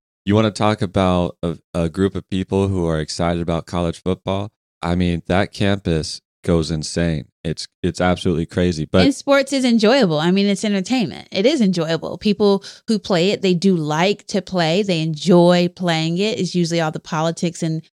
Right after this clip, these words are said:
Speaker 2: the otherwise that can make them perhaps some question if they enjoy it. But we enj-, s-, some people enjoy playing it. We enjoy watching it,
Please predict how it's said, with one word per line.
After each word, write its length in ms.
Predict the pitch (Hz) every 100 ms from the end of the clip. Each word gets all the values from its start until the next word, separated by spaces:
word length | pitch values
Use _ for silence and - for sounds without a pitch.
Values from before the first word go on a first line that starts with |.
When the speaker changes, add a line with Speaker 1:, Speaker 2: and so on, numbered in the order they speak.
| _ -
Speaker 2:
the 140 | 156
otherwise 640 | 160 180 170 151 156 160
that 240 | - 151 -
can 300 | 170 160 160 _ _
make 320 | 180 170 - -
them 420 | 165 165 165 160
perhaps 560 | - 175 160 156 151 -
some 340 | - 202 185 175
question 480 | - 190 - 165
if 140 | 143 -
they 140 | 131
enjoy 360 | 139 151 127 147
it. 220 | 175 -
But 300 | 160 156 - _
we 240 | 175 185 185
enj-, 340 | 170 - -
s-, 120 | 170
some 200 | - 180
people 240 | 185 175 170
enjoy 240 | 160 151
playing 420 | - 240 226 220
it. 260 | 220 214 - _ _
We 140 | 175
enjoy 380 | 160 160 165 147
watching 540 | 151 165 220 - 208 196
it, 380 | 190 185 185